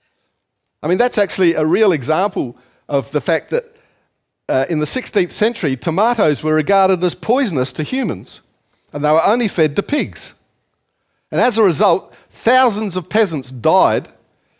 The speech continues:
in the famine in, in a famine in France because they refused to eat tomatoes. Their pigs survived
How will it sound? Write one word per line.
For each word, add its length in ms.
in 180
the 60
famine 360
in, 140
in 120
a 60
famine 320
in 120
France 640
because 380
they 140
refused 460
to 120
eat 140
tomatoes. 560
Their 120
pigs 300
survived 540